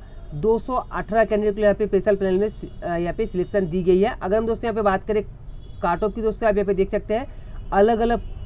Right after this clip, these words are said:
कैटेगरी के लिए दोस्तों यहाँ पे अलग-अलग यूआर, एससी, एसटी, ओबीसी के लिए यहाँ पे दोस्तों कट ऑफ भी जारी कर दी गई। आप यहाँ पे देख सकते हैं कैटेगरी नंबर फोर्टीन, टेक्नीशियन ग्रेड थ्री ब्रिज के लिए यूआर के लिए फिफ्टी थ्री पॉइंट एट वन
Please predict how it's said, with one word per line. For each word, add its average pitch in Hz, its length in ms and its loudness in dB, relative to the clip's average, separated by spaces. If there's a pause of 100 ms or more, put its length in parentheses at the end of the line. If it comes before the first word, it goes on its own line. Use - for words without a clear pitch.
(140)
कैटेगरी 208 340 4
के 208 60 -2
लिए 220 60 4
दोस्तों 214 160 2
यहाँ 214 100 2
पे 220 80 2
अलग-अलग 202 400 6
यूआर, 196 340 4
एससी, 190 420 -2
एसटी, 190 220 0
ओबीसी 185 320 0
के 185 60 -4
लिए 185 60 0
यहाँ 170 120 0
पे 175 80 -2
दोस्तों 170 220 -4
कट 160 220 -2
ऑफ 165 80 -4
भी 160 100 -4
जारी 160 320 -2 (380)
कर 185 140 4
दी 170 140 2
गई। 165 80 0
आप 170 120 2
यहाँ 196 120 4
पे 208 120 2
देख 196 160 2
सकते 214 200 -2
हैं 208 80 0
कैटेगरी 190 240 2
नंबर 185 220 2
फोर्टीन, 185 400 0 (340)
टेक्नीशियन 214 500 0
ग्रेड 185 300 2
थ्री 208 140 0
ब्रिज 185 280 -2
के 214 120 2
लिए 196 100 6
यूआर 190 220 4
के 202 100 -2
लिए 196 80 4
फिफ्टी 196 300 -2
थ्री 180 160 -2
पॉइंट 180 220 -2
एट 170 200 -2
वन 214 180 4